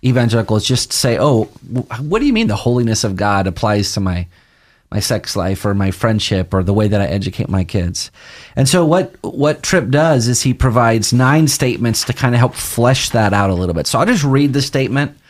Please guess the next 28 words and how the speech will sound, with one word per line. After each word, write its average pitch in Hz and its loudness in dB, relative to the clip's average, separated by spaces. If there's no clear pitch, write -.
and 123 0
then 131 2
let's 139 0
talk 117 0
around 92 0
it. - -8
So - -2
here's 196 2
statement 135 0
number 107 2
one. 87 -2
"The 123 2
holiness 185 2
of 113 0
God 107 2
is - 0
to 139 0
be 117 0
at 120 -2
the 117 0
center 101 -2
of 104 -2
how 113 2
you 113 2
make 110 -2
sense - -4
of 82 -6
life." - -14